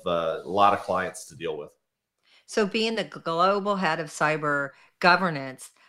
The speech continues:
Speaker 2: how big is your security team across the world?
Speaker 1: Uh, you know, we, we have eighty-five to a hundred people, uh, in, in the team, which is really kinda small for the size of the organization that we are.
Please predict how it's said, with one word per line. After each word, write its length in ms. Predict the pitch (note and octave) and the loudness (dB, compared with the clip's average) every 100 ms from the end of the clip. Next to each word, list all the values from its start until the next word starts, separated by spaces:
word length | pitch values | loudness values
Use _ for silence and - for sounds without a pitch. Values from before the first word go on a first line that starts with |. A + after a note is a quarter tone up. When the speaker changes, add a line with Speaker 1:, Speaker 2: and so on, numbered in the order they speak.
| - | -18
Speaker 2:
how 320 | - F3 F3+ | 0 2 2
big 400 | D#3 F#3 F3 D3 - | 2 0 0 -2 -6
is 300 | E3 F#3 G3 | -2 0 -2
your 120 | D3+ C#3+ | -8 -10
security 600 | - - D3 C#3 B2+ B2 | -12 -10 -6 -6 -8 -12
team 480 | - C3 B2 A#2 - | -10 -10 -10 -12 -12
across 400 | C#3 C3 A#2+ - | -8 -6 -6 -10
the 100 | B2+ | -10
world? 420 | A#2+ A2 A2 - _ _ _ _ _ _ _ _ | -6 -6 -8 -14 _ _ _ _ _ _ _ _
Speaker 1:
Uh, 420 | C3+ D3 D3+ D3+ D3 C#3+ | 0 2 4 2 -2 -12
you 180 | D3+ E3+ | -8 -4
know, 100 | F3 | -2
we, 260 | F3 G3+ G3 | -2 -4 -4
we 160 | F#3 G3 | -4 -2
have 260 | F#3 C#3+ | -2 0
eighty-five 480 | C#3+ D3 C#3+ C#3 C3+ | 0 0 2 2 2
to 100 | B2 | 0
a 60 | A#2 | -2
hundred 260 | A#2 G#2 | -2 -6
people, 500 | A2+ A2 A#2 C3 - _ | -8 -12 -10 -10 -12 _
uh, 300 | A2+ A2 G#2+ A2+ | -6 -6 -4 -8
in, 180 | A2 | -10
in 160 | A2 A2 | -10 -8
the 80 | G2 | -10
team, 320 | - A2 A#2+ | -8 -8 -6
which 200 | A2+ - | -6 -6
is 120 | F#2+ | -4
really 280 | A2 B2+ B2 | 2 2 2
kinda 240 | - A2 | 2 0
small 440 | F#2 - F#2+ G2 A#2 | 0 0 2 4 2
for 160 | - | -2
the 80 | G2 | -4
size 400 | F#2 G2+ G2 G2 | 0 2 2 0
of 80 | F#2 | -4
the 120 | F#2+ | -2
organization 720 | G2 F#2+ F2+ E2 F#2 F#2+ - A#2+ | 0 0 -2 -2 -2 -2 -8 -8
that 120 | A#2+ | -6
we 120 | B2+ | -4
are. 260 | C3+ E3 | -4 -6